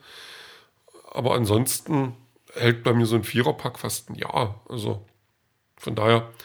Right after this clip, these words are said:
habe ich das so nicht gemacht. Ich habe dann einfach ein Handtuch, Handtuch da hingelegt, wo das Wasser dann rauströpfeln könnte. Was allerdings eine Weile dauern kann. Also ich,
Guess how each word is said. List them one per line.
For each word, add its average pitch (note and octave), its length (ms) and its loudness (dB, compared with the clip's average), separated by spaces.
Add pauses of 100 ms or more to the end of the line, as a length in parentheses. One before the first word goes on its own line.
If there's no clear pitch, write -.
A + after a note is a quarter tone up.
(240)
habe A#2+ 140 2
ich B2+ 80 0
das A2+ 200 -2
so A#2+ 300 0
nicht C3 200 0
gemacht. C3+ 280 0
Ich A#2 80 -4
habe A#2+ 140 4
dann B2 140 2
einfach A2+ 260 0
ein G#2+ 80 -2
Handtuch, C#3 340 0 (160)
Handtuch C#3 340 -2
da C#3 360 0
hingelegt, C3 460 -2
wo A#2+ 40 -6
das B2 160 -4
Wasser B2 200 0
dann A2+ 140 2
rauströpfeln B2 640 -2
könnte. C3+ 300 -4 (1200)
Was C3 240 2
allerdings C3+ 440 2
eine A#2 120 0
Weile A#2 260 4
dauern A#2 340 4
kann. A2+ 220 2
Also G#2 140 0
ich, A#2 100 -6